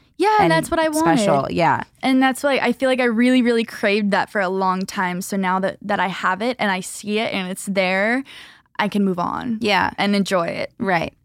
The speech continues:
Speaker 2: Who are those artists for you?
Speaker 1: Oh my goodness. I could talk about her all day, but Taylor Swift.
Speaker 2: Same. I could talk
Speaker 1: And
Speaker 2: about her all day as well.
Speaker 1: I, there's so many things I could say.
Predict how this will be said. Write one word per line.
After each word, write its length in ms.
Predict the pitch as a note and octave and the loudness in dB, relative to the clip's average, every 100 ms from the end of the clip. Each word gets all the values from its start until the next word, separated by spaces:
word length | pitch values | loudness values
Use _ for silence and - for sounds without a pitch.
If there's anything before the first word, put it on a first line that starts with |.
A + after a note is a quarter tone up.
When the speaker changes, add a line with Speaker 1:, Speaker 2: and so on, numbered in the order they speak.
| _ _ _ _ | _ _ _ _
Speaker 2:
Who 260 | A3+ A#3 A#3 | -2 0 2
are 200 | F3+ F#3+ | 0 0
those 200 | F#3 E3 | -2 -2
artists 440 | E3 F3 E3 - | -2 -2 -6 -10
for 120 | - | -10
you? 180 | D#2 G1+ G1+ - - _ _ | -6 -6 -8 -12 -20 _ _
Speaker 1:
Oh 60 | G#3 | -4
my 140 | G#3 | -2
goodness. 580 | G3 F#3 F#3 F#3+ G#3 - - _ | -2 -4 -4 -6 -8 -14 -16 _
I 160 | A3 A#3 | 0 0
could 100 | B3+ | 2
talk 160 | G#3+ | 0
about 120 | G3 F#3+ | 0 0
her 80 | |
all 140 | G3 F#3 | 0 -2
day, 240 | G3 F#3 | -2 -2
but 160 | F#3+ G3 | -2 -4
Taylor 280 | - G3 A3 | 0 0 0
Swift. 600 | - G#3 G#3 G#3 - - | 0 0 0 -2 -6 -16
Speaker 2:
Same. 520 | - A3+ A3 F#3 F#3 - - - | -8 -4 -2 -2 -4 -8 -14 -8
I 80 | G3 | -6
could 80 | - A3 | 0 0
talk 40 | G#3 | 2
Speaker 1:
And 100 | G3+ | 0
Speaker 2:
about 140 | G3 | 0
her 80 | F#3+ | -2
all 80 | F#3 | -4
day 140 | G3 | -4
as 160 | - - | -4 -4
well. 140 | - - | -2 2
Speaker 1:
I, 560 | G#3+ G#3 G#3 G#3 G#3 - - - - _ _ _ _ _ _ _ - | 2 2 0 0 -4 -6 -16 -20 -20 _ _ _ _ _ _ _ -2
there's 240 | A3 G#3+ | 0 2
so 100 | G#3 | 2
many 160 | F#3+ F#3 | 0 0
things 200 | F#3+ F#3 | 0 0
I 60 | F#3 | -2
could 140 | F#3 | -2
say. 300 | F#3+ F3+ | 0 0